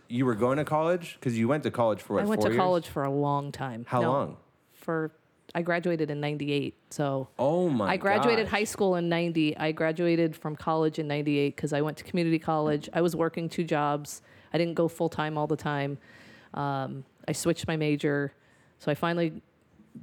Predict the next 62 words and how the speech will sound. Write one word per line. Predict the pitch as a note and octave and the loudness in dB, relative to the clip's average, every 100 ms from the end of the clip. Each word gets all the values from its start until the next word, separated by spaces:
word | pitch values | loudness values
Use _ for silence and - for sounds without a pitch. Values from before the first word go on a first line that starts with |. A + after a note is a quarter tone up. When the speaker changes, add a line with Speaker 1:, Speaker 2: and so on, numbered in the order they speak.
| - - | -8 0
Speaker 2:
got | F3 | 2
enough | E3+ E3 | 2 -2
credits | - E3+ D#3+ - - | 0 2 2 0 -4
to | D3+ | -4
transfer | - D#3 C#3+ D#3 C#3 | -2 -4 -2 -2 -2
to | |
A | C#3 C#3+ | 0 -2
S | C#3 - | -2 0
U | D3 C#3 C3+ - | 0 2 0 -4
in, | D#3 C#3+ C3+ C#3 | -6 -4 -6 -6
uh, | C3+ C3 C3+ - _ _ - | -6 -6 -8 -10 _ _ -4
ninety-six. | D3+ D3 - D#3+ C3+ - | -2 -2 -2 -2 -2 -4
I | C#3 | -2
went | C#3+ C#3 | -2 -2
there | C#3 | -4
f-, | C3 - - | -4 -10 -20
five | - C#3+ C3+ | -6 -6 -6
semesters. | C#3+ C3 - - - - - | -10 -12 -12 -12 -14 -16 -4
Speaker 1:
And | A2 | 0
how | A2 | 2
was | G#2+ | 4
that? | G#2 F#2+ - | 4 2 0
Did | G2+ G2 | 0 4
you | G#2 | 4
ever, | F#2+ | 2
like, | F2+ | 0
stay | G#2+ | 0
in | F2+ | 0
a | |
dor-, | E2+ A2+ A#2 | 0 -2 2
I | A2 | 2
guess, | G#2+ G2 - - | 0 -2 -8 -2
were | G2+ | 2
you | F#3 | 4
in | - | 4
a | |
Speaker 2:
No, | - | 4
Speaker 1:
dorm? | B2+ B2+ C3 | 2 2 2
You | A2+ | 4
were | |
Speaker 2:
never | F#3 G3 | 2 2
Speaker 1:
in | G#3 | 2
an | |
apartment? | G#3+ G#3+ G3 | 2 2 2
Speaker 2:
stayed | |
in | G3 | 2
a | F#3 | 2
dorm. | F#3 F3+ E3+ E3+ | 2 2 -2 -4
Speaker 1:
With | F3+ - | -6 -2
a | A#2+ | 2
Speaker 2:
I | A#3 | 2
was | - | 2
in | F3+ | 2
Speaker 1:
friend? | E3+ | 0
Speaker 2:
apartments. | - F#3 F3+ F3+ F3 - - - | 0 -2 0 0 0 -4 -8 -4
I | D#3+ | 0
had | D#3+ D#3 | 0 0
roommates. | F#3+ F#3+ F#3 F3 - | 0 2 2 2 0
I | D#3+ | 0
lived | D#3 D#3 | 2 0
with | D3+ C#3 | 0 -2
Bonnie. | E3+ E3+ F3 E3+ | 0 0 0 -2